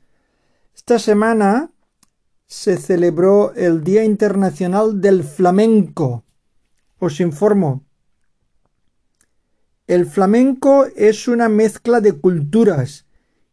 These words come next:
y una forma única de expresar los sentimientos sin igual. In English, flamenco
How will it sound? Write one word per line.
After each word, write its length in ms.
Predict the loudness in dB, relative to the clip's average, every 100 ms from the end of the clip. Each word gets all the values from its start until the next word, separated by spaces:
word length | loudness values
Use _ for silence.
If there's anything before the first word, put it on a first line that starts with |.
| _ _ _ _ _ -6
y 160 | -2 0
una 300 | 2 2 0
forma 800 | -4 -2 0 0 0 0 -4 _ 2
única 800 | 4 6 4 0 0 0 -2 _ _ _ _ _ -10
de 320 | -4 0 0
expresar 920 | 0 -4 -6 0 0 0 0 0 -2 -8 _ _ _ _ _ -4
los 500 | 0 0 -2 -8 -14
sentimientos 1160 | -10 -4 -4 -2 -2 0 0 0 0 -2 -2 -14 _
sin 480 | -16 -12 -2 2 2
igual. 760 | 2 0 2 2 0 -4 -6 _ _ _ _ _ _ _
In 160 | -6 -2
English, 460 | 0 0 -2 -4 _ _ _ _ _
flamenco 880 | -6 -4 -2 -2 -2 0 0 -2